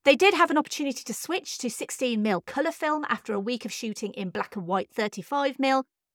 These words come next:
with the option to reshoot the first week or stay with the black and white. But Romero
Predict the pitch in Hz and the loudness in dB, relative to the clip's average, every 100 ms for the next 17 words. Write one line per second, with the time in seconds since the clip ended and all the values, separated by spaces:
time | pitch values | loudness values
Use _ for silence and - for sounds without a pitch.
0 | _ - 285 339 311 269 - 254 240 214 | _ 0 2 2 4 4 2 -6 -6 -4
1 | 233 - 226 208 - 202 175 - 359 302 | -4 -4 -6 -6 -2 -2 -2 -2 0 0
2 | - - 208 214 - 196 190 180 202 254 | -4 -2 -2 -2 0 0 2 -2 -4 -4
3 | 214 - - 190 320 339 - - _ - | -4 -6 -6 2 4 4 2 -16 _ -4
4 | 277 262 269 294 330 294 | -2 2 4 8 8 8